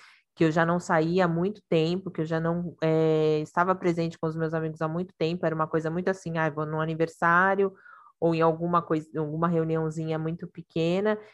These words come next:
e eu voltei a sair mesmo, de sair, de ir pra bar, de ir pra balada. É, então, isso foi muito importante pra mim.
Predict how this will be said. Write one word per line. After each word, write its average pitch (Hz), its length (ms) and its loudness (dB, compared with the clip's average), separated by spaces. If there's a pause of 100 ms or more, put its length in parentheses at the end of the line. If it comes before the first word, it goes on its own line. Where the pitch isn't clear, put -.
(180)
e 160 60 0
eu 170 80 6
voltei 190 380 4
a 233 60 2
sair 226 280 0
mesmo, 170 560 0
de - 140 -18
sair, 175 500 2
de 151 140 -4
ir 147 60 -2
pra 147 200 0
bar, 156 540 4
de 143 380 -4
ir 135 60 -2
pra 135 180 -4
balada. 139 1000 2 (340)
É, 135 580 2
então, 165 340 2
isso 226 420 0 (340)
foi 185 140 4
muito 202 340 0
importante 214 540 0
pra 143 160 0
mim. 131 220 -6